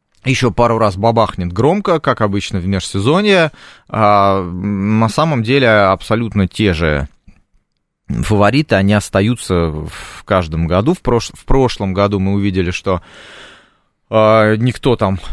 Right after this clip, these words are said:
потянуться в-, после провала Ливерпуля за Сити не сумел.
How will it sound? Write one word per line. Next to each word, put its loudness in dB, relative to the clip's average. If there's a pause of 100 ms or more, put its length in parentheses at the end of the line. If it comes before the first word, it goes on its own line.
(200)
потянуться -2
в-, -8 (120)
после -2
провала 2
Ливерпуля 0
за 0
Сити -4
не 2
сумел. 2